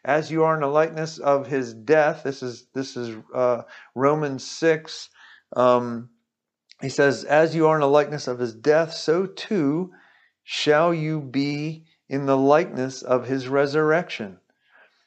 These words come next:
Um, if you go to Romans four twenty-three,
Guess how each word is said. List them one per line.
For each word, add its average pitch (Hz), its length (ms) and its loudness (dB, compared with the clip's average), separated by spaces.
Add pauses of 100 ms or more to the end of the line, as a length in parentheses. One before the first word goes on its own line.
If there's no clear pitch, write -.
(140)
Um, 120 480 -2 (1200)
if 135 140 -8
you 143 80 -6
go 160 180 6
to 151 320 6
Romans 156 480 0
four 165 260 0
twenty-three, 156 920 -2